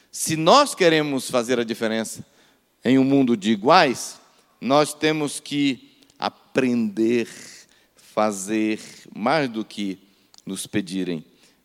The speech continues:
em um mundo onde as pessoas, a maioria, faz menos do que o seu dever.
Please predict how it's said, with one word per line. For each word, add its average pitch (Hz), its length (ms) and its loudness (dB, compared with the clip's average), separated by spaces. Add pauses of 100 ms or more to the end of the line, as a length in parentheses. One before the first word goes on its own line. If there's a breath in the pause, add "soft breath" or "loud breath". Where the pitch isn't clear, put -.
em 95 100 -6
um 104 80 -4
mundo 101 560 -6
onde 95 280 -8
as 90 100 -8
pessoas, 95 760 -8 (320 soft breath)
a - 80 -14
maioria, 98 440 -4
faz 87 260 -12
menos 85 560 -10 (460)
do - 100 -18
que - 140 -16
o 76 40 -12
seu - 160 -12
dever. - 460 -16